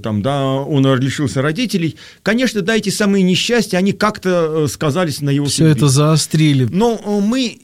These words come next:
Speaker 1: на самом деле не знаем тайну личности.
Speaker 2: М.
Speaker 1: Как она росла, как она формировалась. У нас есть только догадки,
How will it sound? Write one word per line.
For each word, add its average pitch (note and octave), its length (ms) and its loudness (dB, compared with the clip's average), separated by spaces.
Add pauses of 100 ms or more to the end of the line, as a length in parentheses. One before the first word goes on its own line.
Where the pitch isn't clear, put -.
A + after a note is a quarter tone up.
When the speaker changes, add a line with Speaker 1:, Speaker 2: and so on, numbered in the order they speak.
Speaker 1:
на F3+ 180 -2
самом G3+ 300 -2
деле F3+ 220 0
не F#3 180 2
знаем F#3+ 360 -2
тайну C3+ 340 -2
личности. - 580 -12 (140)
Speaker 2:
М. C3 400 2
Speaker 1:
Как D#3+ 220 -2
она A2+ 260 0
росла, G2 480 -10 (180)
как - 200 -2
она A#2+ 160 0
формировалась. A2 720 -2
У - 20 -6
нас G3 160 -4
есть G3+ 180 0
только G3 220 -2
догадки, E3+ 540 -4